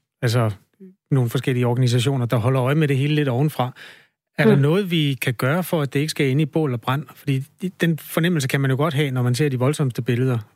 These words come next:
Speaker 1: Folk, der, øh,
Speaker 2: Det
Speaker 1: overhælder hinanden med ting og sager i Hongkong. Folk, der bliver, øh, skudt. Øh, altså, er der noget, vi skal s-, gøre for at blande os?
Speaker 2: Ja, jeg synes, det største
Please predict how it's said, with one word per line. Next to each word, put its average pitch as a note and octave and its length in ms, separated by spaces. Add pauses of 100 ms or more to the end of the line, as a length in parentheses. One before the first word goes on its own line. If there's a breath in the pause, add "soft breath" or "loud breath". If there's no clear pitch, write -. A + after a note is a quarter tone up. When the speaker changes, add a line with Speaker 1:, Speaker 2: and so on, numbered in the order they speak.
Speaker 1:
Folk, C#3 200
der, C3+ 120 (100)
øh, B2 60
Speaker 2:
Det - 180
Speaker 1:
overhælder C#3+ 320
hinanden C3 300
med C#3 80
ting C#3+ 200
og A#2+ 60
sager C3 280
i A#2+ 180
Hongkong. B2 540
Folk, C#3+ 220
der C3+ 60
bliver, A#2+ 500
øh, A2 60
skudt. - 540
Øh, B2 320 (300)
altså, C#3+ 180 (140)
er D#3 40
der F3 80
noget, F3 180
vi F#3+ 60
skal C#3+ 220
s-, - 180 (120)
gøre D#3+ 200
for E3+ 100
at C#3 60
blande D3 240
os? - 240 (1300 loud breath)
Speaker 2:
Ja, - 80 (140)
jeg G#3+ 160
synes, C4 180 (100)
det A#3 140
største D#4 320